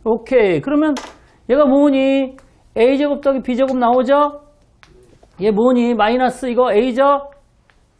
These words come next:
절대값 A의 제곱은 절-, A, 그냥 A 제곱 모르면 큰일 나. 또 뭐 있죠?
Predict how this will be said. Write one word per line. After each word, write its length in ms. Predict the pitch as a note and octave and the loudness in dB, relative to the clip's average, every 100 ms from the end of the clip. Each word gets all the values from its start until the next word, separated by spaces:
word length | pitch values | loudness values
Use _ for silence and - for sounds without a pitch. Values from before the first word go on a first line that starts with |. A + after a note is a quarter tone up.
| _ _ _ _ _ _ _ _ - | _ _ _ _ _ _ _ _ -6
절대값 640 | G3+ A3 D4 C#4 C#4 C4 | -4 -4 -6 -4 -4 -4
A의 460 | F3+ A#3 C4 C#4 C4+ | -2 -2 2 0 0
제곱은 460 | G#3 A3 C4 C#4 | -2 -2 -2 -4
절-, 200 | B3+ G3+ G#3 - | -4 -4 -6 -6
A, 240 | G3 A3+ B3 | -2 -2 -2
그냥 200 | B3 C4+ | -2 0
A 180 | G3+ A3+ | 0 0
제곱 220 | C4+ B3+ | -2 0
모르면 260 | F3+ C4+ | 0 0
큰일 240 | B3+ - F#4+ | -2 -2 0
나. 420 | F#4 E4+ E4+ E4+ - _ _ _ _ _ _ _ _ - - | 2 4 0 -4 -20 _ _ _ _ _ _ _ _ -20 -8
또 100 | D4+ | -2
뭐 140 | C4 | 0
있죠? 180 | C4+ D4+ | 0 2